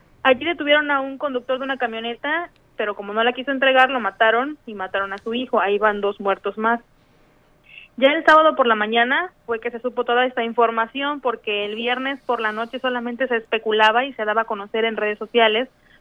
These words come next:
pero no había nada confirmado. Se dio a conocer, pues, la fuerza civil que siguió a los delincuentes y después fue que bajaron a las personas que traían en las camionetas, las acribillaron y las dejaron tiradas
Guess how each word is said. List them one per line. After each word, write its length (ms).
pero 160
no 80
había 180
nada 220
confirmado. 640
Se 80
dio 80
a 60
conocer, 440
pues, 200
la 80
fuerza 320
civil 400
que 200
siguió 280
a 60
los 80
delincuentes 760
y 220
después 500
fue 120
que 120
bajaron 360
a 60
las 160
personas 460
que 100
traían 320
en 60
las 140
camionetas, 600
las 200
acribillaron 680
y 60
las 160
dejaron 360
tiradas 460